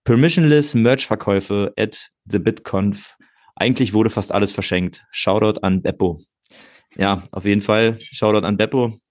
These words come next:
Ähm, hatte mir, glaub ich, zwei Kugeln geholt. Ja, zwei Kugeln. Äh, wieder unfassbar leckeres Eis gewesen. Ähm, das Geile fand ich auch. Ach so,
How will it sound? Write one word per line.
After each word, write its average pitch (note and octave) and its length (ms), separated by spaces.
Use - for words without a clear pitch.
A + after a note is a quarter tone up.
Ähm, F#2+ 560
hatte - 160
mir, G2 180
glaub G2 220
ich, G2 300
zwei G#2+ 640
Kugeln B2 400
geholt. B2 560
Ja, G#2+ 340
zwei - 220
Kugeln. A2 520
Äh, G2 240
wieder G2+ 260
unfassbar A2+ 540
leckeres G2+ 400
Eis G2 240
gewesen. F#2+ 580
Ähm, F#2+ 480
das - 160
Geile G#2+ 240
fand A2+ 180
ich A2 120
auch. A2+ 320
Ach A#2+ 100
so, B2+ 180